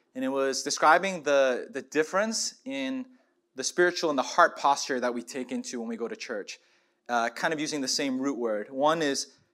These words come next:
uh, having expectations, and the other is being expectant, or the other being expectant. And the author was talking about how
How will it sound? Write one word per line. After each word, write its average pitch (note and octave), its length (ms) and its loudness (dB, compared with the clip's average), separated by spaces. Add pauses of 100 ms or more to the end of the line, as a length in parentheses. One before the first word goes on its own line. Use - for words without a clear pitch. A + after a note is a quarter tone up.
(180)
uh, B2 100 0
having D3+ 280 0
expectations, D3 920 -2
and C3 80 -4
the B2+ 80 -4
other C3 320 2
is C3+ 120 -6
being B2 280 -4
expectant, - 760 -8
or A#2+ 100 -6
the A2 100 -4
other A#2+ 220 0
being A2+ 340 -10
expectant. - 640 -12 (540)
And C3+ 240 0
the C#3+ 60 8
author D#3+ 220 10
was D#3 140 2
talking C#3+ 320 2
about C3 240 2
how C3 400 2